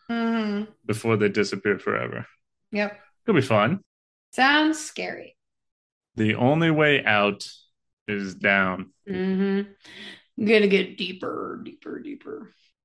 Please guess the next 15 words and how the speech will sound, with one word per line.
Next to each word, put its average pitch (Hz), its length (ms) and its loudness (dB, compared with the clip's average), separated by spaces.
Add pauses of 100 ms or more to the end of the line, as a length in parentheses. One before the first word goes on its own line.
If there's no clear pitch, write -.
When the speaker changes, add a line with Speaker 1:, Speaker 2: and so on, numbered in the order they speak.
(160)
Speaker 1:
Like 247 260 2
most 220 400 -2 (120)
horror 196 400 2
films, 185 580 -4 (400)
a 214 60 -8
lot 285 360 2 (380)
of 233 220 -4
what 226 300 0
this 208 280 -4
movie 202 340 0
is 185 120 -4
actually 190 600 0
about 180 580 -2 (580)
is 175 340 -4
grief 220 640 0